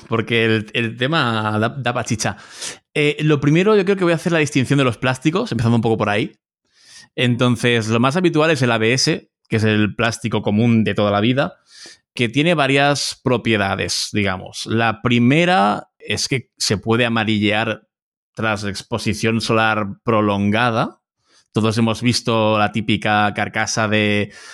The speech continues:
monitor, eh, teclado incluso, cualquier cosa que en su día era blanca tirando a beige y hoy en día tiene un color bastante diferente.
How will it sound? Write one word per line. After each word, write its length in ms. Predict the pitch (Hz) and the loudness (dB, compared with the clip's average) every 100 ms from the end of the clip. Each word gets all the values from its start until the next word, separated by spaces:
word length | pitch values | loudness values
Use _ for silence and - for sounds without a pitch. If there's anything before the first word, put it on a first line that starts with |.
| - _ | -20 _
monitor, 800 | 117 120 110 107 120 110 98 - _ _ | -2 0 0 0 0 0 -4 -14 _ _
eh, 340 | 113 107 101 95 | -2 0 0 -2
teclado 400 | 104 120 120 117 | -4 0 0 2
incluso, 640 | 104 110 117 - 98 92 | 2 2 0 2 0 0
cualquier 320 | 101 98 113 | -2 -2 -2
cosa 240 | 107 110 123 | -2 -4 -2
que 80 | 110 | -2
en 60 | |
su 180 | - 104 | 0 0
día 180 | 107 113 | 2 2
era 420 | 107 104 104 101 | 2 2 2 0
blanca 520 | 101 107 110 110 107 | 0 0 0 -2 -4
tirando 360 | 101 107 110 110 | -2 -2 0 0
a 60 | 101 | 2
beige 340 | 120 147 - | 2 0 -2
y 80 | 101 | 0
hoy 120 | 110 | 2
en 140 | 107 101 | 4 2
día 200 | 110 110 | 2 0
tiene 160 | 110 | 2
un 120 | 104 | 2
color 220 | 104 110 113 | 2 0 0
bastante 480 | 104 - 117 107 | -2 0 0 2
diferente. 640 | 104 104 104 98 95 95 | 0 0 0 -2 -2 -4